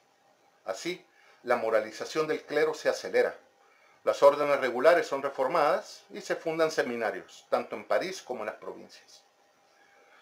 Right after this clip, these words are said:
El ministro ve sus acciones en este sentido apoyadas por muchos religiosos cuya gran mayoría termina en los altares. El Padre José, San Vicente de Paúl, Santa Juana de Chantal, San Juan Eudes.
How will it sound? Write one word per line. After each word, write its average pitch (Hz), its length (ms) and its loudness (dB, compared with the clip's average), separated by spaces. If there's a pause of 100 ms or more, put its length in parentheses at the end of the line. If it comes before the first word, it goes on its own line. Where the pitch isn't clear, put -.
(560)
El 147 100 0
ministro 202 480 6
ve 202 80 10
sus 202 220 -2
acciones 202 440 0
en 170 80 -2
este 170 200 -6
sentido 185 380 2
apoyadas 170 420 6
por 170 160 -2
muchos 190 280 0
religiosos 175 560 -2
cuya 160 240 -2
gran 175 220 4
mayoría 170 480 0
termina 156 320 -4
en 151 80 -4
los 127 180 -6
altares. - 800 -2 (420)
El 110 100 -14
Padre 104 280 0
José, 156 500 -2 (360)
San 107 260 -4
Vicente 104 400 -8
de 92 80 -10
Paúl, 139 440 -2 (300)
Santa - 360 -2
Juana 107 260 0
de 101 80 -4
Chantal, 139 600 0 (320)
San 92 260 -8
Juan 98 340 -2
Eudes. - 480 -4